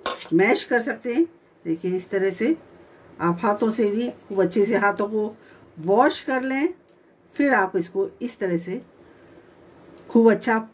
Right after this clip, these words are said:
पका हुआ काला जामुन लें। ये देखिए, इस तरह से आप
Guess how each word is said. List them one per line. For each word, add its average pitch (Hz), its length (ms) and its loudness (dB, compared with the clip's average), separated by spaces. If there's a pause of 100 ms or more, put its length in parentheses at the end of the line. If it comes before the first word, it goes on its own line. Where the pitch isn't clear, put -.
पका 214 220 0
हुआ 233 320 0
काला 185 460 -4
जामुन 170 500 0
लें। 247 260 2 (1300)
ये 156 80 0
देखिए, 170 340 2
इस 202 160 -4
तरह 190 200 4
से 185 140 -2
आप 190 220 0